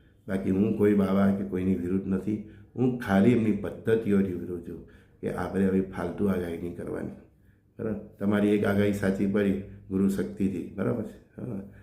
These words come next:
બીજી તમારી ખોટી પાડી દીધી. કેમ? કારણ કે તમે શક્તિનો દુરુપયોગ કરો છો. તમે શક્તિનો ઉપયોગ માણસને માણસ બનાવવા માટે કરો.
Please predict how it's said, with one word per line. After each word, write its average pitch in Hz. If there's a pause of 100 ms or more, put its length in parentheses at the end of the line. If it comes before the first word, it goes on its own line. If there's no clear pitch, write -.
(140)
બીજી 107
તમારી 95
ખોટી 113
પાડી 104
દીધી. 92
કેમ? 120 (400)
કારણ 101
કે 107
તમે 98
શક્તિનો 110
દુરુપયોગ 98
કરો 80
છો. - (400)
તમે 104
શક્તિનો 127 (220)
ઉપયોગ -
માણસને 95
માણસ 92
બનાવવા 82
માટે -
કરો. -